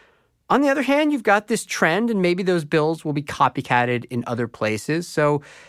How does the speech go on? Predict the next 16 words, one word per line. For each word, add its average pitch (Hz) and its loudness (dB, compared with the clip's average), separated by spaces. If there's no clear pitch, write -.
as 175 2
someone 220 2
who 208 2
now 185 2
has 180 0
been 165 2
reporting 175 2
on 131 0
the 123 -2
housing 120 2
market 113 -2
for - -8
some 107 -4
time, 143 0
are 165 2
you 247 0